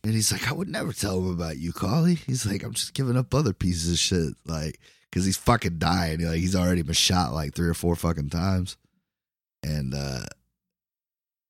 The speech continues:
but when he, when he saw that he was going for his gun, like,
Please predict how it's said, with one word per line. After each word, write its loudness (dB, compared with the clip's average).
but -2
when 0
he, 0
when 0
he 2
saw 4
that 0
he 4
was 2
going 4
for 0
his 0
gun, 2
like, -8